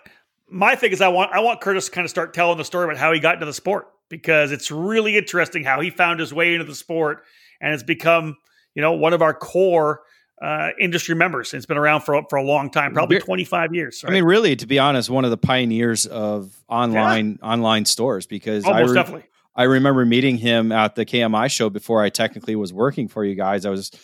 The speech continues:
Speaker 2: just the road racing correspondent, and, you know, him, uh, sitting with him and Ted Tackett. So that tech
Speaker 1: Yeah.
Speaker 2: takes you back, and,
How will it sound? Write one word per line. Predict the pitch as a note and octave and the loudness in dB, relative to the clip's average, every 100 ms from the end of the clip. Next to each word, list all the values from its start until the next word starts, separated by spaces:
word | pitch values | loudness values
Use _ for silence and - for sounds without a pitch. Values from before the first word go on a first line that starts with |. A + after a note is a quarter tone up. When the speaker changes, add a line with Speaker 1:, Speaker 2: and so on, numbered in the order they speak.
| _ _ - | _ _ -6
Speaker 2:
just | A2+ - A2 | -2 0 2
the | G2+ | 2
road | G#2 A#2 | 2 4
racing | A2 G#2 G#2 | 2 2 -2
correspondent, | - A2 G2+ - G2+ G2+ G#2+ G#2+ | -2 -2 0 0 0 2 2 -2
and, | G2 F#2+ - | -4 -8 -8
you | G#2+ | -4
know, | G2 G2 - _ _ _ _ | -4 -4 -8 _ _ _ _
him, | - B2 A#2+ A2 - - | -2 0 2 -2 -8 -4
uh, | A#2 | -2
sitting | G#2+ - B2+ B2+ A2+ - | 0 0 2 2 0 0
with | A#2+ G#2 | 0 0
him | B2+ C3 | 0 2
and | A#2+ G2 | 2 -2
Ted | - B2 | 0 0
Tackett. | G#2 A#2 A#2 - F#2+ | 2 0 0 -2 -8
So | - G#2+ | -4 0
that | A2 - - | 0 -2 -8
tech | - A#2 | -2 0
Speaker 1:
Yeah. | - - | -2 -2
Speaker 2:
takes | A#2+ G#2 | -2 0
you | G#2 | -4
back, | F2 G2+ G#2 F#2 G2+ | -2 -2 -2 -4 -8
and, | F#2 | -10